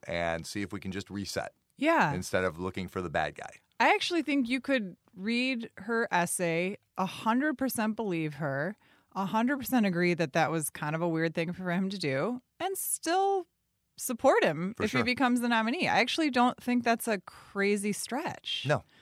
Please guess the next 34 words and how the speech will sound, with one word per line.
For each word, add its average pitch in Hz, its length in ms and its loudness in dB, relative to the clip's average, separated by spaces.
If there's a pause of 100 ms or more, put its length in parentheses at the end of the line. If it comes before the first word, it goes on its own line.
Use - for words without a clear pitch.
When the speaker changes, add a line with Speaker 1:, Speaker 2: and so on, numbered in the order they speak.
Speaker 1:
I 107 80 2
don't 127 100 0
either. 117 180 -2 (420)
Speaker 2:
Um, 196 440 6
because 220 300 2
I, 247 100 6 (180)
but, 208 220 0 (120)
I, - 80 -2 (340)
but, 202 280 -12
but 226 200 2
I 220 80 6
hope 330 300 4
we 262 100 2
can 196 220 2
get 240 200 2
to 226 120 -4
that 175 240 4
point 175 480 0 (800)
<clears throat> - 20 4 (1080)
sort 226 220 4
of 190 120 4
without 190 500 10
all 175 220 8
of 160 140 0
the 147 580 4 (240)
vitriol 165 840 4
and 147 120 -2
the 156 60 -2
name 175 300 0
calling 147 420 2
and 147 80 -6
the 143 60 -8
character 190 440 -2
assassination 151 960 -2